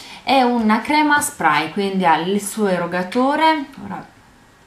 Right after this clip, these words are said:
ecco qua, questo è lo spruzzo che fa sul corpo, ha un bel profumo forte nelle narici, però non, eh, non rimane tantissimo,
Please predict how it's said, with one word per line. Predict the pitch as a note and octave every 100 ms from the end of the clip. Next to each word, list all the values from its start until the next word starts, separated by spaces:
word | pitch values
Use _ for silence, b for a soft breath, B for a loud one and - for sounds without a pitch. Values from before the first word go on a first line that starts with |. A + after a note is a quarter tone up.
| _ - b b _ - _ _ _ _ _ - - -
ecco | G3+ G3+ -
qua, | - B2+ - _ _ - - - - -
questo | A3 A#3 -
è | G3
lo | F#3+
spruzzo | F#3+ - G#3+ A3 - G3
che | F#3
fa | - - F3+ C3+ - -
sul | - F3+ -
corpo, | - D#3 D3+ - - A#3+ B3 - - b b b b b b
ha | - G#3+
un | G#3 G#3 G#3 G3+
bel | A3 C#4+ D4+
profumo | - A#3+ A3 - A#3+ A3+ A3 G#3+ G3+ G3+ - - _ - -
forte | - A3+ A3 A3 A3
nelle | G3+ G3 G3
narici, | F#3 F3+ E3+ E3 - A#3
però | A3 B3+ B3
non, | A3 G#3+ A3 A3
eh, | G#3 G3 F#3+ F#3 F#3+ B B B B B B -
non | F#3+ F3+ F3 F3 E3+ E3+ F3+ G3 A#3 A#3+
rimane | C4 A#3 G3 G3 F#3+
tantissimo, | G3+ G3 G3+ G3 F#3 - - - G3 G3 G3+ G3